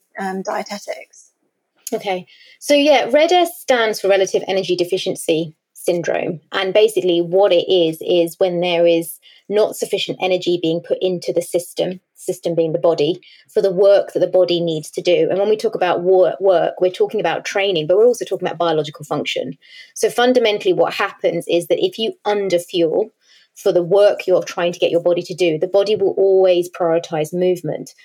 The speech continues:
Speaker 2: But while it prioritises movement, and if there's not enough energy left over then to do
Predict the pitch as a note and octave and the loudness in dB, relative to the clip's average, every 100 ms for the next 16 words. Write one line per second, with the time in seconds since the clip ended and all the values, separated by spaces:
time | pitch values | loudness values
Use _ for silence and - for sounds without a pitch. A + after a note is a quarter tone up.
0 | - _ F#3 F#3 G#3 A3 - G#3 G3 F#3+ | -20 _ 0 2 4 4 2 2 2 2
1 | F3 E3 G#3+ C4 C#4 B3+ D#3 D#3+ - - | -2 -2 2 4 4 2 -2 -2 -4 -10
2 | - F3+ F3 F#3 G3 G3 F#3+ F#3+ F3+ - | -6 -4 0 -2 0 -2 0 -2 -4 -4
3 | F#3 F3 F3+ F3 - F#3 F3 E3+ E3 E3 | -2 0 0 -2 0 0 2 2 2 -2
4 | D#3 F3 E3+ D#3+ E3 | -6 -4 -2 -2 -4